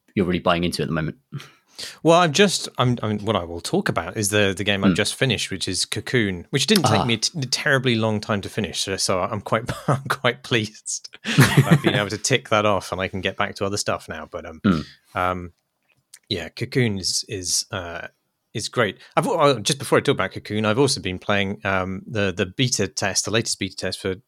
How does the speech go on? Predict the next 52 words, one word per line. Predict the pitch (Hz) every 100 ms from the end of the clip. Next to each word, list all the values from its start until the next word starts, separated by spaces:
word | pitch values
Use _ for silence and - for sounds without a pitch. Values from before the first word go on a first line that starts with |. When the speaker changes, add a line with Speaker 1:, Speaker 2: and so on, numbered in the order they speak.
| 127
Speaker 2:
Tom | - 110
Francis's, | 101 113 107 98 - 92 92 - - - _ _
uh, | 98 98 98 -
game, | 110 104 104 98 - - _ _ _
uh, | 98 101 107
Tactical | 151 135 - 120
Breach | 131 147 -
Wizards. | 95 82 78 -
Speaker 1:
Ah, | - 120 165 120
cool. | 117 139
Speaker 2:
And, | 107 - _
uh, | 110 101 92 90 - _ _ -
i-, | 135 139
if | 135
that | 151 156
were | 139
to | 135
be | 127
released | 117 120 123 - -
this | 139 -
year, | 85 85 104 _ _ _ _
uh, | - 101 98 98 -
it | 127
would | 120
be | 123
my | 123
game | 123 131
of | 127
the | 139
year, | 131 87 - - _ -
as | 135
it | 135
would | 113 127
have | 117
been | 135
Speaker 1:
Oh, | 110
Speaker 2:
last | 117 175 117 -
Speaker 1:
fantastic. | 90 107 466 - -
Speaker 2:
year | 233
<laughs> | 147 -
and | 165
all | 147
the | 139 131
years | 127 123 113
in |
which | 113 -
I've | 110
played | - 113
beta | 110 110 -
tests | 95 -
for | -
it. | 85